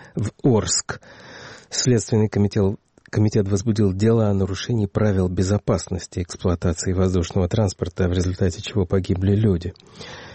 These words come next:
Рассматриваются все версии случившегося, отмечается в публикации на сайте Следственного комитета. Прокуроры со своей стороны проверяют соблюдение требований законодательства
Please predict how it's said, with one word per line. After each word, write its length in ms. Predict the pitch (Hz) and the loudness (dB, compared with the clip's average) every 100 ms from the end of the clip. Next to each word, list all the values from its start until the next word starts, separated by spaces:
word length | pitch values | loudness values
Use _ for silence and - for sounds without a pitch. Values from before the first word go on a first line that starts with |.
| - | -6
Рассматриваются 800 | - 98 123 101 - 98 92 - | -2 0 2 0 2 0 0 -2
все 280 | 87 - 127 | -4 0 2
версии 560 | 107 95 113 - - 98 | 2 4 2 0 -4 -4
случившегося, 1000 | - 113 95 139 101 - 87 82 - - | -4 -6 -2 0 0 -2 -6 -6 -10 -12
отмечается 600 | - 92 - 95 87 - | -6 -4 -2 -2 -2 -4
в 80 | 95 | -6
публикации 680 | - 90 92 - 90 - 92 | -6 -2 -2 0 -2 0 2
на 140 | 90 | 2
сайте 640 | 80 - 92 - 87 - - | 2 2 0 0 -6 -6 -8
Следственного 600 | - 90 87 - 98 92 | -2 -2 -2 -2 0 0
комитета. 520 | - 104 - 92 - - _ - - - - - - - - - | 2 0 2 -2 -4 -20 _ -20 -20 -18 -16 -16 -18 -18 -20 -6
Прокуроры 580 | 139 151 156 139 147 151 | -2 0 2 4 4 2
со 160 | - | 0
своей 280 | 117 143 139 | -4 0 0
стороны 360 | 123 143 135 139 | 2 2 2 2
проверяют 540 | 131 120 123 123 113 | 2 2 4 4 2
соблюдение 600 | - 113 110 113 113 107 | -2 -2 0 2 4 4
требований 560 | 98 107 104 98 101 101 | 2 0 0 2 2 4
законодательства 960 | 95 98 95 92 110 - 113 - 147 | 2 2 2 2 0 0 -6 0 0